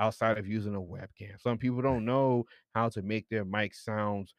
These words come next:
Speaker 1: really good, right? Some people don't know these things, right? But i-, if you're on the platform, you're on YouTube, it's your job to search that information out and humble yourself, right? Just
Speaker 2: Mm-hmm.
Speaker 1: the, the, the, I was actually thinking about that, um, before we had this conversation,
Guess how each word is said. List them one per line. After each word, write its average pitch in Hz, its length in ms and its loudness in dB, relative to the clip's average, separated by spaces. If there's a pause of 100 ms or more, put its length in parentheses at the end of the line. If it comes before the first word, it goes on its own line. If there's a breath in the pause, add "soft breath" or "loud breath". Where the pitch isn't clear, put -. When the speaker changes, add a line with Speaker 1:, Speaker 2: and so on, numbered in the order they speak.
(200)
Speaker 1:
really 107 300 4
good, 95 460 -2
right? 113 220 4 (220 loud breath)
Some 156 140 6
people 170 220 6
don't 160 200 6
know 143 180 6
these 113 220 0
things, - 300 -8
right? 117 220 4 (220)
But 135 180 4 (220)
i-, 156 140 4
if 151 200 4
you're 175 260 4
on 180 180 4
the 160 80 2
platform, 151 560 0
you're 147 220 2
on 147 200 0
YouTube, 131 460 -4
it's 131 140 0
your 139 180 4
job 131 320 4
to 120 120 -2
search 131 340 -2
that 123 180 4
information 127 640 -2
out 113 140 2 (280 soft breath)
and 143 180 0
humble 143 440 4
yourself, 92 560 -2
right? 135 280 2
Just 147 200 6
Speaker 2:
Mm-hmm. 78 80 -2 (580 loud breath)
Speaker 1:
the, 143 80 0
the, 139 220 0
the, 151 340 4
I 170 140 8
was 196 180 6
actually 151 280 6
thinking 120 260 2
about 95 240 0
that, 87 180 -8 (880)
um, 107 160 2
before 113 240 4
we 107 100 4
had 95 120 2
this - 80 -16
conversation, 90 580 -6